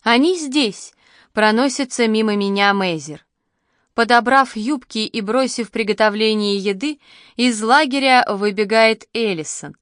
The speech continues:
Из палатки, подхватив сумку с лекарствами, выскакивает Финн. Я бросаю меч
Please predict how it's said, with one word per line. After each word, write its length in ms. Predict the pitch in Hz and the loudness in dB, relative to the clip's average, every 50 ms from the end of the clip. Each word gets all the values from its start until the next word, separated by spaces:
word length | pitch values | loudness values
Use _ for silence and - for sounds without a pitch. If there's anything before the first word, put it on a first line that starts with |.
| _ _ _ _ _ _ _ _ _ | _ _ _ _ _ _ _ _ _
Из 180 | - 226 214 - | -6 -6 -6 -4
палатки, 560 | - - 247 254 269 320 330 311 - - 240 | 0 2 2 4 4 2 0 0 -2 -6 -8
подхватив 600 | 196 - 208 - - 208 220 220 214 - 233 196 | -8 -8 -8 -6 0 2 2 2 2 0 -8 -8
сумку 400 | - - 254 254 240 214 - 233 | -6 -4 -2 0 0 0 -2 -4
с 80 | - - | -4 -4
лекарствами, 760 | 233 240 226 - 294 294 269 - - - 214 208 208 196 190 _ _ - - - - | -4 -4 0 0 0 0 0 -2 -6 -6 -4 -2 -2 -2 -4 _ _ -20 -20 -8 -4
выскакивает 800 | 202 240 226 - - 269 269 277 277 - 294 277 285 277 254 - | -2 -2 -2 0 2 2 2 2 0 -2 -4 -2 -2 -4 -4 -8
Финн. 500 | - - - - 208 180 165 156 151 - _ _ _ _ _ _ _ _ _ _ _ | -16 -16 -12 -10 -8 -8 -8 -10 -12 -16 _ _ _ _ _ _ _ _ _ _ _
Я 220 | - 190 190 208 214 | -6 0 0 2 2
бросаю 580 | 190 208 202 196 - - 220 202 196 190 190 | 2 2 2 0 0 0 2 2 2 2 0
меч 340 | 190 226 285 262 254 - - | 0 -2 -2 -4 -6 -8 -16